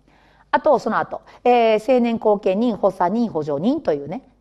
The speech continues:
えー、そういった人たちをつけて、えー、それらのもの、おー、能力不足を全面的にまた一部、えー、補充させることに、それらのものが単独で行った法律行為は後から取り消すことができると。つまり、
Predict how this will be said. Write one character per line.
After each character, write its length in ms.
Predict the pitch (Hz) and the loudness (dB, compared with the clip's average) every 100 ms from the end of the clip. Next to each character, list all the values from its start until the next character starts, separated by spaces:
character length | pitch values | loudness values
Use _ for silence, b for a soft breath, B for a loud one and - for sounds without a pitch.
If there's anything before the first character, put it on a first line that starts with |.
| _ | _
え 220 | 233 220 | -6 -4
ー、 40 | 196 | -6
そ 100 | 190 | -8
う 20 | |
い 20 | |
っ 20 | |
た 100 | 185 | -10
人 140 | 165 233 | -12 -14
た 120 | 160 | -14
ち 100 | - | -14
を 60 | - | -20
つ 80 | |
け 100 | - | -20
て、 160 | - - _ b b b | -20 -20 _ b b b
え 240 | 233 220 208 | -2 0 -2
ー、 40 | |
そ 100 | 208 | 0
れ 60 | 233 | -2
ら 60 | |
の 100 | 196 | -2
も 140 | 156 165 | -6 -4
の、 300 | 185 143 - | -4 -4 -6
お 40 | 196 190 185 170 170 165 156 | -4 -2 0 -2 -2 -4 -4
ー、 20 | 151 | -4
能 240 | 185 202 | -2 -2
力 220 | 180 190 | -2 -4
不 120 | 190 | -6
足 300 | 196 - 247 | -6 -6 0
を 120 | 226 B B | 0 B B
全 240 | - 302 370 | -6 -4 -4
面 200 | 370 330 | -6 -6
的 200 | 269 294 | -4 -2
に 100 | 269 | -2
ま 140 | 254 | -2
た 200 | 269 254 | -2 0
一 280 | 190 165 226 | -2 -4 -4
部、 160 | 180 B B | -4 B B
え 120 | 214 196 | 0 0
ー、 40 | |
補 100 | 190 | 0
充 160 | 196 185 | -2 -4
さ 100 | 175 | -6
せ 120 | 170 | -6
る 80 | 165 | -6
こ 120 | 170 | -6
と 120 | 285 | -6
に、 120 | 214 | -8
そ 160 | 185 214 | -6 -6
れ 80 | 202 | -6
ら 60 | |
の 60 | 175 | -8
も 80 | 165 | -8
の 80 | 196 | -8
が 80 | |
単 160 | 175 165 | -6 -8
独 160 | 156 151 | -8 -6
で 80 | |
行 140 | 135 156 | -6 -6
っ 180 | 151 - | -10 -10
た 100 | 190 | -6
法 200 | 202 180 | -4 -4
律 220 | 156 - | -6 -10
行 220 | 175 147 | -6 -6
為 60 | 143 | -4
は 140 | 127 | -4
後 200 | 262 - | -2 -4
か 140 | - 170 | -4 -6
ら 100 | 143 | -6
取 160 | 151 | -10
り 60 | 151 | -12
消 120 | - | -16
す 60 | - | -16
こ 120 | 135 | -10
と 140 | 269 | -2
が 120 | 226 | -2
で 140 | 120 143 | -2 -8
き 140 | 151 | -14
る 120 | 151 | -14
と。 220 | - 135 - _ | -16 -20 -20 _
つ 100 | 269 | 0
ま 100 | 254 | 2
り、 320 | 262 185 | 2 0